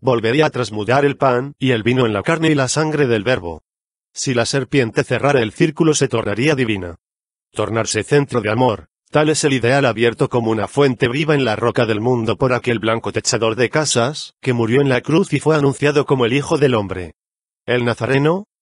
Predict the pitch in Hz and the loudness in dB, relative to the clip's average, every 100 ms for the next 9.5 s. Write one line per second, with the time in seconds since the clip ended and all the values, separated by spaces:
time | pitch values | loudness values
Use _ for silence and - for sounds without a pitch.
0 | - 135 123 107 127 113 85 _ _ 117 | -2 0 2 2 2 0 -4 _ _ -2
1 | 127 113 156 151 123 123 104 101 135 123 | 0 0 0 0 0 0 -2 0 0 0
2 | 110 135 - 127 - 131 120 120 _ - | 0 0 0 -2 0 0 0 -4 _ -6
3 | 110 117 123 113 120 123 120 156 147 151 | -2 0 0 0 0 0 2 2 2 0
4 | 139 131 - 117 107 104 87 - _ _ | 0 0 0 0 0 -4 -8 -12 _ _
5 | _ _ - 135 123 110 135 156 143 - | _ _ 0 0 2 0 0 0 -2 -2
6 | 117 117 120 - 139 127 120 139 143 151 | -2 0 0 2 2 2 0 0 0 0
7 | 120 110 104 123 127 127 110 117 143 120 | 0 0 0 2 2 0 0 0 0 0
8 | 113 113 139 151 123 110 147 151 147 127 | 0 2 2 2 0 0 0 2 0 0
9 | 123 117 123 101 | 0 2 0 -2